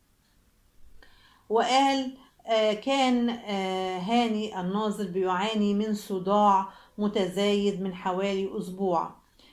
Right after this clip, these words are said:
دكاترة شخصوا إنه ممكن يكون فطر أو بكتيريا، وبعد عمل عملية وأخذ عينة من المكان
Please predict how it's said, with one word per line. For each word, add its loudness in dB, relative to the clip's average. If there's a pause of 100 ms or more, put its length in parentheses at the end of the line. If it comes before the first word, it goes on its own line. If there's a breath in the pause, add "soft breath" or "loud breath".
(120)
دكاترة 2
شخصوا -4
إنه 0
ممكن -2
يكون -2
فطر -2
أو 2
بكتيريا، -4 (680 loud breath)
وبعد 4
عمل 4
عملية 2
وأخذ 0
عينة 0
من -4
المكان -2